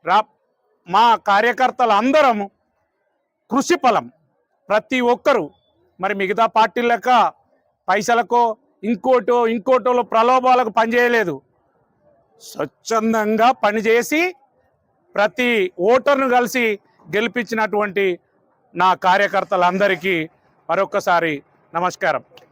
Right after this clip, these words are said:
ఎందుకంటే మీరు లేకపోతే, మనమందరం లేకపోతే ఈరోజు గెలిచేది కాదు. ఎక్కడికక్కడ మీరు ఒక్కటికి నాలుగు సార్ల ఓటర్ను కలవడం వల్లనే పెద్ద ఎత్తున వాళ్ళు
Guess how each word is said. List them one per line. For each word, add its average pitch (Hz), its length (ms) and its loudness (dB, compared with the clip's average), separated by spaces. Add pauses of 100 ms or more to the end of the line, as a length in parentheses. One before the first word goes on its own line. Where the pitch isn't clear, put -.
(140)
ఎందుకంటే 185 560 -2 (540)
మీరు 240 220 0
లేకపోతే, 247 720 2 (520)
మనమందరం 277 540 4
లేకపోతే 285 520 2
ఈరోజు 285 560 2 (500)
గెలిచేది 254 460 0
కాదు. 208 320 2 (1080)
ఎక్కడికక్కడ 285 720 0
మీరు 240 560 0 (320)
ఒక్కటికి 269 380 -2
నాలుగు 240 280 2
సార్ల 233 560 2
ఓటర్ను 220 380 -2
కలవడం 254 480 0
వల్లనే 233 340 0
పెద్ద 202 280 -6
ఎత్తున 220 360 -2
వాళ్ళు 180 360 -2